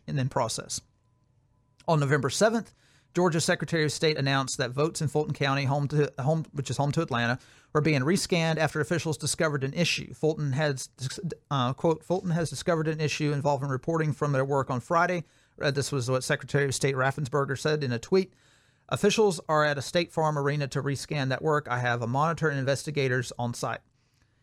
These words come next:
In a tweet by a People's Pundit, an account run by Richard Barris, a data journalist and director of Big Data Poll, he said, quote, "There are a hundred thirty-two thousand C O A," that's change of address, "flags in Fulton County alone," referring to a,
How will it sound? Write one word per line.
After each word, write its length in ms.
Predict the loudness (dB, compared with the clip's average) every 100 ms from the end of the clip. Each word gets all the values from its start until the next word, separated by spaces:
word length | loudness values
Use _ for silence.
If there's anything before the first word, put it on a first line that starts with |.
| _
In 100 | -2
a 40 | 2
tweet 260 | 2 4
by 180 | 4 2
a 60 | 2
People's 340 | -2 -4 -6
Pundit, 440 | -2 0 0 -2 _ -6
an 140 | -4
account 340 | -2 0 0 2
run 200 | 0 0
by 100 | 0
Richard 380 | 0 0 -2 0
Barris, 380 | 2 2 0
a 60 | -4
data 240 | -2 -2
journalist 460 | 0 0 0 -2 -4
and 80 | -2
director 300 | -2 -2 -2
of 100 | -2
Big 180 | -2 0
Data 200 | -2 -2
Poll, 380 | 0 0 0 -4 _ _ -2
he 100 | 0
said, 360 | 4 2 2
quote, 300 | 0 0 2
"There 140 | 2 4
are 120 | 4
a 40 | 2
hundred 240 | 0 0
thirty-two 420 | 0 0 0 -2
thousand 640 | 0 2 2 2 -2 -4 -6 _ -8
C 340 | -2 2 4
O 140 | 4
A," 200 | 4 2
that's 200 | 0 -6
change 280 | -4 -2 0
of 80 | 0
address, 480 | 0 0 0 -2 -2
"flags 600 | -2 0 2 2 -2 -6
in 140 | -4
Fulton 260 | -2 -2 -2
County 320 | -2 0 0
alone," 340 | 0 0 -2 -6
referring 400 | -4 0 0 0
to 160 | -2
a, 100 | -2